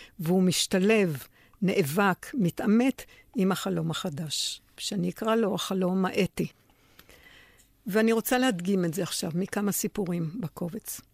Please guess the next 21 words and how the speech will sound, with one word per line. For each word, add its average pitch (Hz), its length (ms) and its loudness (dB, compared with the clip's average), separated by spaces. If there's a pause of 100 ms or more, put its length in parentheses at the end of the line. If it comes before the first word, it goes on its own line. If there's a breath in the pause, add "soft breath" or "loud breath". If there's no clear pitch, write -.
(140)
למשל, 214 560 0 (120)
סיפור 220 400 0
בשם 208 420 2 (280)
אספרנטו. 175 680 -2 (800 soft breath)
יש - 500 0
גיבור 185 480 2
שמנסה 226 840 2
ללמד 202 520 4 (200)
בקיבוץ 214 720 -2 (180)
את 208 80 0 (180)
אספרנטו. 180 640 -2 (420 soft breath)
זאתי 226 360 0
השפה 185 500 -2
שנועדה 190 580 2
לאחד 196 420 0
את 190 100 -4
כל 240 240 2
האנושות 202 760 0 (500 soft breath)
ביחד. 180 560 0 (600 soft breath)
הגיבור, 175 560 0
מרטין, 208 640 2